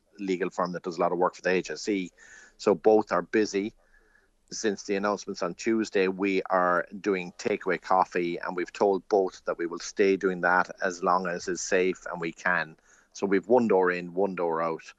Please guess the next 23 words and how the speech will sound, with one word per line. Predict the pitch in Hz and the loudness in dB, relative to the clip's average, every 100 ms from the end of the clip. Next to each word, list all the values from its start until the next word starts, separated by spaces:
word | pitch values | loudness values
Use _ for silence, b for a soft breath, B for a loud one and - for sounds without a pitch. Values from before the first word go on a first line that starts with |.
| b b b b | b b b b
It's | - - | -16 -14
keeping | - 123 - 107 98 92 - | -6 -4 -2 -2 -2 -4 -2
a | |
little | 113 139 110 | 2 2 2
bit | 92 | -2
of | 92 | 0
life | 87 90 - | 0 -2 -4
in | 87 | -8
the | 82 | -4
building | 90 85 85 82 87 - | -2 -2 -4 -6 -10 -6
and | 85 85 80 80 - | -2 -2 -4 -12 -10
giving | 107 90 92 | -6 -4 -4
me | 92 87 | -6 -6
something | - 90 90 82 | -6 -6 -8 -12
to | 80 | -4
do | 82 | -2
from | 85 - 78 | -2 -6 0
seven | 92 80 | 0 0
in | 80 | -4
the | 82 | -2
morning | 85 78 | 0 0
until | 78 - | -6 -10
twelve. | - 80 76 73 - | -4 0 0 -2 -12